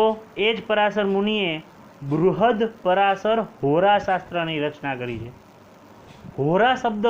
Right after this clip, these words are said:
છે એ અહોરાત્રમાંથી બનેલો છે મિત્રો. અહો એટલે દિવસ,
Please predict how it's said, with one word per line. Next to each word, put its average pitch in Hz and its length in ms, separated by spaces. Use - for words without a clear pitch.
છે 208 360
એ 220 120
અહોરાત્રમાંથી 202 1000
બનેલો 143 400
છે 120 140
મિત્રો. 123 360
અહો 208 520
એટલે 202 420
દિવસ, 170 540